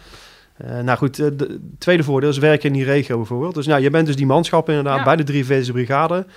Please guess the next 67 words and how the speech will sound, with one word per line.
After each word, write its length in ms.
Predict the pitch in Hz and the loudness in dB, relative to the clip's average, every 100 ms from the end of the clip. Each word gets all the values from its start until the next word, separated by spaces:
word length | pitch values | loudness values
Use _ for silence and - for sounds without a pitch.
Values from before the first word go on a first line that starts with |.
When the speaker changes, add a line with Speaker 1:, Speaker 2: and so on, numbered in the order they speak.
| - _ _ | -20 _ _
Speaker 1:
Echt, 300 | - 156 - | -6 -6 -4
eh, 200 | 156 139 | -2 0
nou, 240 | 135 135 131 | 0 0 0
jij 240 | 131 160 | 4 4
wil 160 | 151 151 | 6 2
onderofficier 540 | 160 170 156 - 156 | 2 0 -2 -2 0
worden. 280 | 139 139 143 - - | 0 0 -4 -8 0
Anderen 300 | 175 170 135 | 4 6 4
vinden 220 | 160 143 | 0 0
dat 140 | 131 | 0
het 140 | 127 127 | -2 -2
ook 100 | 175 | -2
een 60 | |
goed 180 | 160 170 | 0 -2
plan 280 | 165 156 156 | 2 0 0
is, 140 | 214 - | -6 -8
hè. 80 | |
Jouw, 340 | 160 139 123 127 | -8 -6 -6 -8
eh, 60 | 127 | -6
commandant 360 | 143 135 165 | -2 0 0
bijvoorbeeld. 480 | 175 156 156 147 147 | 0 -2 0 0 0
En, 220 | 120 123 123 - - - _ | -4 -6 -8 -20 -20 -20 _
hey, 120 | - | -6
we 60 | 117 | -2
komen 220 | 156 139 | 0 2
erover 280 | 135 131 131 | 2 0 0
uit. 140 | 147 | 0
Jij, 240 | 151 147 - | 4 2 0
nou, 180 | 160 127 | -2 0
dan 120 | 156 | 0
kom 140 | - | 2
je 60 | 165 | 2
dus 140 | 139 | 0
terug 200 | - 165 | 0 -2
richting 400 | - 131 147 160 | -2 -2 0 0
de 60 | 135 | 0
V 200 | 151 135 | 2 2
T 60 | 151 | 0
O. 180 | 127 117 _ - - - - | -6 -8 _ -20 -20 -20 -6
Wat 120 | 131 | -2
we 60 | 135 | 2
dan 100 | 151 | 4
wel 180 | 165 185 | 6 6
doen 140 | 180 | 4
is 100 | 165 | 2
even 220 | 160 156 | 2 0
kijken 340 | 156 160 165 160 | 0 2 2 2
naar 180 | 151 147 | 0 0
eerder 240 | 147 143 | 0 0
verworven 320 | 143 147 131 | 2 2 0
competenties. 760 | 147 135 120 127 117 - 123 - | -2 -2 -2 -4 -4 -8 -12 -10
Hè, 100 | 135 | -6
wat 140 | 147 | -2
heeft 180 | 147 131 | 0 2
die 80 | 143 | 4
man 200 | 147 143 | 4 4
al 100 | 139 | 2
aan 80 | |
huis 320 | 135 170 180 - | 2 0 -2 -6
of 120 | 151 | -8
vrouw? 380 | 156 160 175 165 | -2 -2 -2 -6
Hè, 100 | 127 | -8
wat 200 | 139 127 | -6 -2
hebben 180 | 139 131 | -4 0
ze 80 | |
al 100 | 139 | -2
gedaan? 400 | 127 147 151 160 | 0 0 2 0